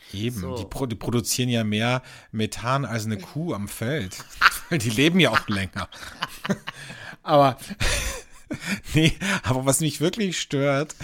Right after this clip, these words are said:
Speaker 1: ist, dass man, dass man, dass es so ein ungeschriebenes Gesetz gibt, dass man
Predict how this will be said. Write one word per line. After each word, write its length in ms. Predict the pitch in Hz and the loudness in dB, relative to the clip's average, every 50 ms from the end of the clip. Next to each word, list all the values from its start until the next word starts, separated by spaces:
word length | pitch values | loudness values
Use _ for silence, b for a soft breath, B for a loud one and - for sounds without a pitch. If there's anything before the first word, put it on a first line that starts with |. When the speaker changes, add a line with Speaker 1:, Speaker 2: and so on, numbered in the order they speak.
| 175 185 180 135 B | -8 -6 -6 -6 B
Speaker 1:
ist, 400 | 143 143 156 180 185 - - - 170 180 170 147 B | 2 4 4 6 4 4 2 0 -4 -6 -6 -4 B
dass 200 | - 147 135 - | 2 2 2 4
man, 360 | 160 151 143 147 147 147 151 B B B B B - | 4 2 2 2 2 0 -4 B B B B B -4
dass 160 | - 135 - | -2 -2 0
man, 220 | 151 139 135 135 117 | 0 0 0 -2 -2
dass 140 | 127 117 139 | -2 -2 0
es 180 | 135 - - | 2 2 2
so 80 | - 131 | 2 2
ein 80 | 135 | 0
ungeschriebenes 760 | 156 156 151 170 190 - - - 165 160 151 143 143 135 - - | 0 0 0 0 0 0 0 0 0 0 2 2 2 0 0 0
Gesetz 560 | 127 110 101 110 123 156 - - - - - | 0 0 2 2 2 2 2 0 -4 -2 -2
gibt, 400 | - 113 135 165 - - - - B B B B B B B | -2 -2 -2 -2 -6 -12 -18 -18 B B B B B B B
dass 260 | 120 117 110 - - | -2 0 0 0 0
man 340 | 117 110 107 107 107 110 | 0 0 0 0 -2 -4